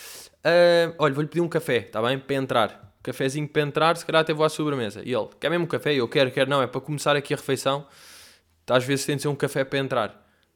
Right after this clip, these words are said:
E ele, "Tal, traz o café." E ele também fez um humor qualquer com isso.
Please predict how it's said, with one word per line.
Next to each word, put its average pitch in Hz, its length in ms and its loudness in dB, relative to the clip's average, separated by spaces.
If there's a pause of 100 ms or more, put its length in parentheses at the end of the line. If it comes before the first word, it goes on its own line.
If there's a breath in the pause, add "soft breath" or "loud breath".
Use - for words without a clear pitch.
(140)
E 98 80 -8
ele, 98 100 -4
"Tal, 92 240 -4
traz 110 260 -4
o 120 40 -8
café." 147 640 -4
E 120 100 -6
ele 123 100 -2
também 123 180 -4
fez 120 200 -6
um 127 60 -4
humor 123 220 -4
qualquer 123 240 -4
com 120 100 -10
isso. 95 160 -12